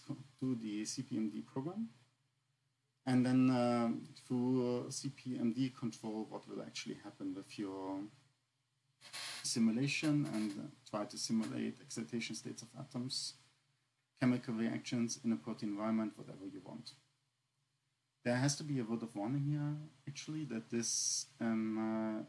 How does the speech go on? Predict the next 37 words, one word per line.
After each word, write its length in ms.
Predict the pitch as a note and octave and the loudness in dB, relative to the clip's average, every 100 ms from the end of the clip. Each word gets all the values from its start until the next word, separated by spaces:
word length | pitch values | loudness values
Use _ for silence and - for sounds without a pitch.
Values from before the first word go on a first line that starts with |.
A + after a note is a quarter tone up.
| - A2+ | -8 -4
is 420 | - - - - - A#2 | -2 -2 -4 -6 -10 0
under 180 | A2+ A2 | 2 2
a 220 | G#2+ G#2 | -2 -4
major 380 | G2+ A2 A#2 A2 | -2 -2 -2 -2
rework, 400 | G#2 A#2 C3+ C#3 | 0 0 -2 -6
actually, 360 | - - B2+ A#2+ | -8 -6 -4 -2
right 200 | A#2 A2+ | -4 -2
now 200 | A2+ A2+ - | -2 -2 -6
for 80 | G#2+ G#2 | -10 -8
gomax 360 | A2 G#2+ - | -4 -4 -4
twenty 240 | - D4+ - | -4 -6 -8
twenty-one, 600 | - - - - F3+ A3+ - _ _ _ _ _ _ _ _ _ - | -8 -8 -6 -2 -2 -2 -10 _ _ _ _ _ _ _ _ _ -6
because 340 | C#3+ D3 C#3+ | -4 0 2
we 120 | D3 B2+ | 4 4
realized 540 | C#3+ C#3+ C3+ B2+ - | 4 4 2 -2 -2
that 200 | A#2 G#2+ - - | -2 -2 -4 -4
the, 260 | G#2+ A#2+ B2 | 0 0 0
this 200 | C#3 - | 0 2
interface 420 | C3+ A#2+ - A2+ | 0 -2 -4 -4
still 260 | - C3 A#2+ | -2 -2 -2
relied 480 | G#2+ G2+ G#2 G#2+ G2+ - - | -2 -4 -2 -4 -6 -12 -2
on 580 | A2+ A2+ A2+ A2 G#2+ | 2 4 2 2 0
some 240 | G#2 B2 G#2+ | -2 0 -2
of 160 | G#2 - | -2 -6
the 100 | A2 | -6
old 200 | - A#2 A#2 | -4 -4 -4
data 220 | A#2 B2+ | -6 -6
structures 560 | - B2 - B2+ A#2 - | -8 -8 -8 -8 -8 -8
and 100 | - | -6
simulation 420 | G#2+ G#2 G#2+ C#3 | -4 -4 -4 -6
types 300 | C3+ B2 - | -6 -10 -10
that 200 | - - | -10 -8
were 100 | G2+ | -6
long 200 | G2 G2+ | -4 -4
deprecated. 640 | - - C#3+ D3+ D3 E3+ - | -4 -8 -8 -6 -6 -8 -10
So 320 | - - A2 G2 | -4 -2 -2 -4
we're 380 | G2+ G#2 G#2 G2+ | -2 -2 -2 -4